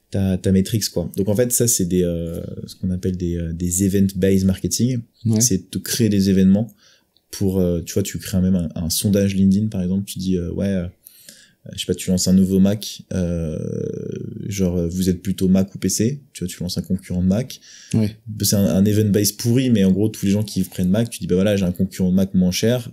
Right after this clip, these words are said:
Speaker 1: euh, est-ce que ça t'intéresse
Speaker 2: Ouais,
Speaker 1: de le tester ? »
Speaker 2: ouais,
Speaker 1: Voilà.
Speaker 2: détecter un signe d'intérêt, ouais.
Speaker 1: Ouais, exactement.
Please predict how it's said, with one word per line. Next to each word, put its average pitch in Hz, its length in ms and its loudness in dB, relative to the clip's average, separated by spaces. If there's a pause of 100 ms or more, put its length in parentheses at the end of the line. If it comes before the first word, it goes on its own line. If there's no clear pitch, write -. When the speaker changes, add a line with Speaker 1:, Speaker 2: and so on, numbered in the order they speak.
Speaker 1:
euh, 85 640 -6
est-ce 113 100 -14
que - 80 -10
ça 90 140 -2
t'intéresse 92 320 0
Speaker 2:
Ouais, 92 60 4
Speaker 1:
de 95 60 4
le 78 40 -2
tester ? » 95 340 2
Speaker 2:
ouais, 92 120 0
Speaker 1:
Voilà. 95 260 0
Speaker 2:
détecter 107 380 0
un 104 40 2
signe 107 200 2
d'intérêt, 98 380 2
ouais. 82 80 -2
Speaker 1:
Ouais, 95 200 2 (260)
exactement. 95 520 0